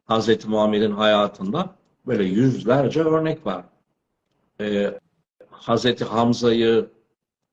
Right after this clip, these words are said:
e, öldürtüp ondan sonra ciğerini yiyen bir şey var. Ebu Sufyan'ın karısı Hint. Onu affediyor mesela. Onlar çok korkuyorlar bizi de öldürecek diye.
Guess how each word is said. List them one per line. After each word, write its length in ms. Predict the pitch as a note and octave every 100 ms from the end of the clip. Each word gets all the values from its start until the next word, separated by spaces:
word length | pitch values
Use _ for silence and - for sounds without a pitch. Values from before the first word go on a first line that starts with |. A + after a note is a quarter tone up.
| -
e, 360 | G#2 G2+ G2 F#2+ G2 F#2 _ _ _ _ - G2+ -
öldürtüp 960 | G#2 A2 A2 A2 A2 - B2 - - - _ _ _ _ _ _
ondan 460 | - F#2+ F#2+ F#2+ F#2+
sonra 280 | - F#2 F2+ _ - F2+
ciğerini 580 | - G#2+ A2+ A#2+ B2 C#3+
yiyen 380 | A2+ G#2+ F3 D#3
bir 280 | C3+ C3+ - _ _ _ _
şey 300 | - F3 G#3
var. 200 | G2+ -
Ebu 240 | G#2 G2+ A2+
Sufyan'ın 540 | - - - G#2+ C#3
karısı 420 | C#3+ B2+ G#2+ -
Hint. 520 | F2 A#2+ A#2 F#2+ - - _ _ _ _ -
Onu 240 | F#2 A#2
affediyor 460 | F3+ - D#4 F3 G2
mesela. 640 | F2 - - - - - _ _ _ _ -
Onlar 260 | G#2 B2+
çok 220 | - D#3+
korkuyorlar 1000 | E3+ C3+ - - _ _ _ - F#2+ F2+ - -
bizi 220 | - G2+
de 60 | G#2
öldürecek 760 | G2 F2+ F#2 - - F2+ -
diye. 220 | F2+ -